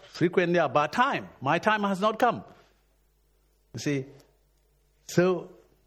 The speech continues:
why the enemy would want Jesus to, to do something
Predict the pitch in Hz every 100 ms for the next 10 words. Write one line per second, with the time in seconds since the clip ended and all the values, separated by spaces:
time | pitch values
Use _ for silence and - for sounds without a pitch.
0 | _ _ _ 127 180 220 202 196 202 196
1 | 180 165 180 190 180 131 190 185 156 -
2 | 156 139 120 - _ _ _ _ _ _
3 | - _ _ - - 143 101 180 226 -
4 | 190 131 113 101